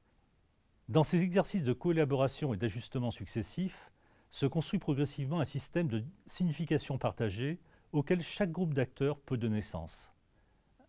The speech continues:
Ainsi, ce travail favorise l'explicitation et la confrontation par chacun des acteurs de ses attentes, des valeurs et des normes liées à l'activité et contribue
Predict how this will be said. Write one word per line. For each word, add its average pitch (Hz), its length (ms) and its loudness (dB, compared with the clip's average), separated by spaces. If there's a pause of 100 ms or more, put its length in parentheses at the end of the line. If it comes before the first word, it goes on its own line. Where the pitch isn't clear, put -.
(160)
Ainsi, 123 440 -2 (360)
ce - 180 -6
travail 123 360 0
favorise 113 760 -2
l'explicitation 120 1040 -4 (540)
et 98 60 -6
la 98 120 -2
confrontation 139 760 -2
par - 200 -6
chacun 160 360 -4
des 123 180 -4
acteurs 117 540 -4 (380)
de 120 80 -2
ses 101 240 -2
attentes, 113 500 -6 (140)
des 107 240 0
valeurs 123 500 0
et 95 60 -6
des 107 120 -2
normes 110 460 -2 (380)
liées 127 400 0
à 104 60 -4
l'activité 101 640 -8 (340)
et 120 80 0
contribue 123 640 -4